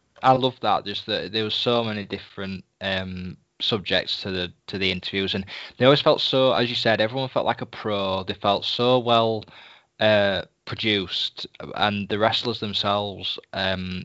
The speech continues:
were just so, um, good at what they, you know, what they were saying and what, and, and in, in, I always got a very, um, much the integrity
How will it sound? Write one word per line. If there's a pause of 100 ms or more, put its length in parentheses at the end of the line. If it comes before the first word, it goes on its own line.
(120)
were
just
so,
um, (240)
good (180)
at
what
they,
you
know,
what
they
were
saying
and
what,
and, (300)
and
in, (240)
in,
I
always
got
a
very, (200)
um, (120)
much
the
integrity